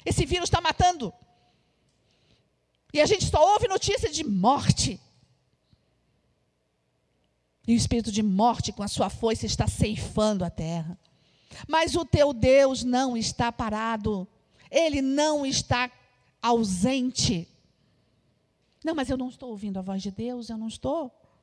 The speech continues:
Eu não estou nem podendo ir nos cultos, aí o que eu, o máximo que eu estou fazendo é ver os cultos, então eu espero. Porque às sete da noite, a igreja tá fazendo culto lá, então eu tô vendo."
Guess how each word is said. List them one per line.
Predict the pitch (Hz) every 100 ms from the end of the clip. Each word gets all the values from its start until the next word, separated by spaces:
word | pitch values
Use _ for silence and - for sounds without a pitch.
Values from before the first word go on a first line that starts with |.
| _ _ _ _ _ _ _ -
Eu | 277
não |
estou | 302 311
nem | 285
podendo | 277 247 247 226
ir | 220
nos | 208 196 -
cultos, | 277 311 262 220
aí | 220 240
o | 247
que | 220
eu, | 226 - -
o | 254
máximo | 254 294 403 440 - 302 277 254
que | -
eu | 262
estou | 262 269
fazendo | 277 254 240 294 370 392 - _ _
é | 294
ver | 294 254 311
os | 320
cultos, | - 339 240
então | 240
eu | 262
espero. | - - 381 339 214 - _ _ _
Porque | - 180 214
às | 202
sete | - - 254 427 -
da | 285 262
noite, | 214 202 202 226 - 392 - _ _ _ _ _ _ _ _ _ _ _ _
a | 285
igreja | 254 285 302
tá | 311
fazendo | 339 330 294
culto | 220 214
lá, | 190 170
então | - 185
eu | 190
tô | -
vendo." | 440 330 196 160 147 151